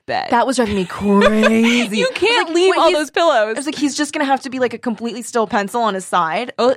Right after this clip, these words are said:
Speaker 1: well, he, he could lie like Joyce did. <laughs> I don't know why I keep making dead Joyce jokes today.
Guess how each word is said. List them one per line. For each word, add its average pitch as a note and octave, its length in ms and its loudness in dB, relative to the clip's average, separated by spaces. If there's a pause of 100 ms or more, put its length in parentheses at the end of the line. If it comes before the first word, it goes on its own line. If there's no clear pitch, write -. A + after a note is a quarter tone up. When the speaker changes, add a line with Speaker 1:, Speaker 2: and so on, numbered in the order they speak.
Speaker 1:
well, A3 300 2
he, B3 120 -6 (100)
he - 80 -20
could A3+ 100 -6
lie D#3+ 200 -4
like D#3 180 -10
Joyce D#3 260 -12
did. G#2+ 300 -12 (440)
<laughs> - 40 -12 (1000)
I C4+ 60 -6
don't G#4 240 0
know A4 220 4
why C4 180 2
I D#4+ 140 0
keep C#4 260 -8
making A3 320 -2
dead F3+ 220 -2
Joyce G#3 300 -4
jokes - 360 -12
today. C#3+ 300 -6